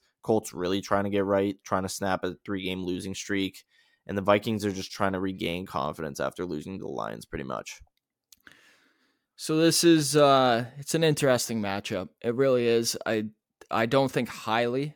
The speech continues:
Speaker 2: of either of these two teams. I think the Vikings have a fun upside with Justin Jefferson. Th-, they, they're, they can be fun. Kirk Cousins, you never really know what you're gonna get out of 'em.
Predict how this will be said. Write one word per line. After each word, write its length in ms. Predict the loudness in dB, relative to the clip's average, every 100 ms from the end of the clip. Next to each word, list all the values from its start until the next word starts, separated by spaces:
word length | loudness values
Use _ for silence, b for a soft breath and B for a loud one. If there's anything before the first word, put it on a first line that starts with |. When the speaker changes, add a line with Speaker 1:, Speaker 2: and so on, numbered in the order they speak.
| _ -8
Speaker 2:
of 140 | -6
either 320 | -2 0 2
of 80 | 2
these 180 | 0 -2
two 180 | -4 -4
teams. 440 | -2 -2 -2 -4 -4
I 100 | -2
think 200 | -2 -2
the 80 |
Vikings 680 | 2 2 2 0 0 -2 -6 -12 _ _ _ _
have 200 | -4 0
a 100 | 0
fun 520 | -4 0 4 4 2 -6 _ -2
upside 520 | -2 0 0 0 -2
with 200 | -6 -6
Justin 340 | 0 0 0 2
Jefferson. 640 | 2 2 -2 -2 -2 -4 -8 _ _ -8
Th-, 100 | -6
they, 160 | -4 -6 -2
they're, 220 | 0 0
they 120 | 0 0
can 120 | 0
be 80 | -2
fun. 380 | 0 2 2
Kirk 320 | -2 -2 -2 0
Cousins, 500 | -2 0 -4 -6 -2
you 60 |
never 180 | 0 4
really 200 | 4 4
know 160 | 4 4
what 120 | 2
you're 100 | 0
gonna 200 | 0 0
get 220 | 2 4
out 180 | 6 4
of 80 | 2
'em. 220 | 0